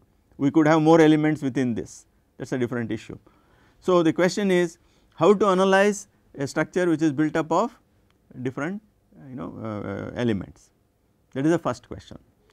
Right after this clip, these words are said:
The next question we have to deal with is how to deal with external forces which I have not yet tackled, and how to impose the boundary conditions systematically.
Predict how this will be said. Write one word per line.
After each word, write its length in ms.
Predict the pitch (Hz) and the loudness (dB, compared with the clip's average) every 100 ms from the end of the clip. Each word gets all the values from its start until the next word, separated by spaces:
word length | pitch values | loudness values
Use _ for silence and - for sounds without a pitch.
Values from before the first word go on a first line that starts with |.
| _ _ | _ _
The 80 | 139 | -4
next 240 | 151 190 - | -2 -2 -2
question 320 | 190 190 185 | -4 -2 -2
we 40 | |
have 120 | 180 170 | -2 -2
to 100 | 165 | 2
deal 240 | 180 175 | 2 2
with 140 | 170 | 0
is 140 | 165 160 | -2 0
how 180 | 165 180 | 2 2
to 180 | 175 | 2
deal 280 | 151 170 175 | 4 2 4
with 180 | 160 160 | 0 0
external 380 | 147 - 143 139 | -6 -8 -8 -8
forces 560 | - - - - _ _ _ - | -8 -10 -12 -20 _ _ _ -12
which 180 | 127 | -8
I 60 | 143 | -6
have 120 | 135 | -4
not 220 | 139 135 | -6 -6
yet 260 | 135 131 _ _ _ _ - | -4 -4 _ _ _ _ -8
tackled, 300 | 110 - - _ _ _ _ _ _ _ _ _ 120 | -8 -8 -18 _ _ _ _ _ _ _ _ _ -8
and 100 | 135 | 2
how 160 | 170 | 4
to 140 | 175 180 | 6 4
impose 600 | 165 156 170 196 202 - - | 2 0 0 0 -2 -16 -10
the 100 | 147 | -6
boundary 300 | 156 160 127 | -2 -2 -2
conditions 460 | 82 - - - _ | -8 -12 -18 -20 _
systematically. 640 | - - 120 104 - _ | -16 -12 -10 -12 -14 _